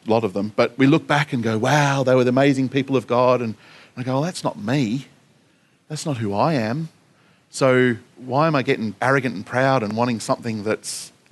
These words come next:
to be like them?" But then it goes on in verse three to say, "But the one who prophesies speaks to the people for their strengthening,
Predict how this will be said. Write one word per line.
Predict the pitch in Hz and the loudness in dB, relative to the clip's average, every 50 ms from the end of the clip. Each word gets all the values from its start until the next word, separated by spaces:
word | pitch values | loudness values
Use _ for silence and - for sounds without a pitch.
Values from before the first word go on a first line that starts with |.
| - _ | -20 _
to | - 117 | -4 -2
be | 127 131 | -2 0
like | 120 117 110 104 - | 0 -2 -2 -4 -2
them?" | - 113 123 131 104 92 90 _ - - - - - - _ | -4 -2 -2 -2 -4 -4 -10 _ -20 -20 -20 -20 -20 -10 _
But | - 151 | 0 2
then | 160 165 | 4 4
it | 160 | 4
goes | - 180 175 180 180 | 4 4 4 6 6
on | 180 156 | 6 4
in | 143 131 | 4 4
verse | 131 135 123 117 - | 4 4 4 4 0
three | - - - 226 254 240 151 117 120 131 | -6 2 4 6 6 6 6 4 2 0
to | - 127 | -4 -8
say, | - - 131 123 123 127 127 120 - - - - - - - _ | 0 2 4 4 6 4 4 2 -2 -12 -20 -20 -20 -20 -6 _
"But | - 123 - | 0 2 4
the | 139 123 | 4 2
one | 107 123 156 180 190 202 | 4 4 4 4 4 4
who | 196 196 214 | 4 4 2
prophesies | - - 170 147 131 - 127 - - 120 107 104 104 107 127 131 - - - _ _ _ _ _ _ _ _ _ | 2 2 0 0 2 0 -4 -2 0 2 4 4 4 4 2 -2 -6 -10 -12 _ _ _ _ _ _ _ _ _
speaks | - - - - - - 135 139 139 139 - - | -8 -6 -6 -4 2 4 4 4 4 0 -6 -4
to | - 160 | -4 -4
the | 151 | -4
people | 151 - 131 113 107 - 113 110 | -2 0 0 0 0 0 -4 -4
for | 98 - 104 98 | -2 -2 -2 0
their | 98 95 | 0 0
strengthening, | - - - - 110 117 135 147 135 - 147 147 143 147 147 147 | -2 -4 -6 -2 -2 -2 -2 -2 -4 -4 -4 -2 -2 -2 -2 -6